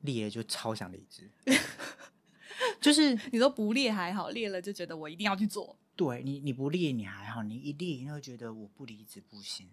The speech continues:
Speaker 2: 已经找到很充分离职的理由了。
Speaker 1: 嗯，然后我就开始心不在那。
Speaker 2: 哦，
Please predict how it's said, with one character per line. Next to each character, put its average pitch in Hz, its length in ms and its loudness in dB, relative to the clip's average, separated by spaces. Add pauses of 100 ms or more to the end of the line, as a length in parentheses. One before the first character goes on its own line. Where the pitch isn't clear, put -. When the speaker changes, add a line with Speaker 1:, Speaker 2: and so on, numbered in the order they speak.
(200)
Speaker 2:
已 180 120 -4
经 208 160 4
找 160 140 0
到 196 160 2
很 160 120 -2
充 180 220 -6
分 185 160 -2
离 160 140 -4
职 151 180 -12
的 151 120 -8
理 147 200 -14
由 - 180 -14
了。 147 120 -2
Speaker 1:
嗯， 127 240 0
然 127 100 2
后 160 100 2
我 139 60 0
就 135 160 -2
开 135 160 -2
始 113 120 -6
心 113 300 -2
不 101 120 -10
在 98 160 -6
那。 92 240 -16 (260)
Speaker 2:
哦， 208 1000 -6